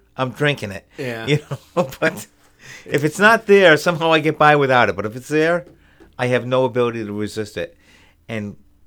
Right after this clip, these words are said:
Speaker 1: God help me if somebody brings a dozen donuts to work, <laughs> 'cause I'll eat three of 'em.
Speaker 2: They're gone.
Speaker 1: <laughs>
Speaker 2: I've been
Speaker 1: Yeah.
Speaker 2: good. I've been trying to, like, I've been trying to just eat, like, do simple stuff. Like, I, I had great results on, like, the keto diet and stuff, and I'm like, "This isn't
Speaker 1: Mm-hmm.
Speaker 2: sustainable." Like, it's,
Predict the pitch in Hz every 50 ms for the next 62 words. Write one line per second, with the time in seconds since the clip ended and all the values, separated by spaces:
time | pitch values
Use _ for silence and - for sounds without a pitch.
0 | _ - - _ _ - - 131 127 135 127 123 131 131 113 117 107 98 95 -
1 | - 123 110 107 101 95 110 107 98 - 92 110 98 92 95 95 101 101 101 98
2 | - - - 98 95 95 92 85 - - - _ _ - - - - - - -
3 | _ _ _ - - - - 139 139 139 131 135 131 127 107 - - 117 113 104
4 | 104 98 87 85 80 - _ - 127 - 135 131 131 127 120 113 131 143 147 127
5 | 131 127 147 151 147 139 127 131 143 143 - 147 139 131 127 113 - _ _ _
6 | _ _ _ - - - 120 117 113 113 _ _ _ _ - 135 139 156 147 -
7 | 156 139 131 123 123 131 - - _ _ - 131 135 131 - - - _ - 127
8 | 117 107 - 170 175 156 - - 160 156 139 139 135 - - 139 131 131 - 123
9 | 113 113 107 110 - - - 120 117 156 135 127 - 135 135 135 127 123 117 113
10 | 120 120 120 113 - - 113 110 110 110 - - - - 123 120 117 113 117 117
11 | 117 117 113 110 113 113 - - 120 113 113 - - 107 104 104 - - 170 -
12 | 135 139 160 185 208 208 - - - - 101 101 104 107 104 110 110 - - 113
13 | 110 - 107 - - -